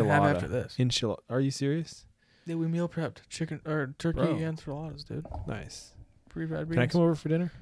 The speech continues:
Speaker 1: Sure.
Speaker 2: I'm actually skipping dinner, so.
Speaker 1: We got enough.
Speaker 2: Gotta go play some volleyball, man.
Speaker 1: What time is that?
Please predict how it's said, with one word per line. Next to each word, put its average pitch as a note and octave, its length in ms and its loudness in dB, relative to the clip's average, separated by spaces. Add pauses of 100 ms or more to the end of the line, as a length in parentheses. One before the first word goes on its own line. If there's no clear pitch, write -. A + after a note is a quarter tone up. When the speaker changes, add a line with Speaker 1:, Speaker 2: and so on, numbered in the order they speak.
Speaker 1:
Sure. F#3 200 0 (320)
Speaker 2:
I'm A#2+ 140 4
actually G#2+ 260 0
skipping - 320 -10
dinner, - 280 -18
so. - 180 -12 (500)
Speaker 1:
We E3+ 140 -2
got F3 140 0
enough. F3 420 -4 (1700)
Speaker 2:
Gotta C#3 160 -8
go C#3+ 80 4
play A#2+ 180 2
some A2 180 -4
volleyball, F2+ 560 -4
man. - 600 -6
Speaker 1:
What E3 140 -2
time E3 220 -2
is D3 100 -4
that? C3 180 -6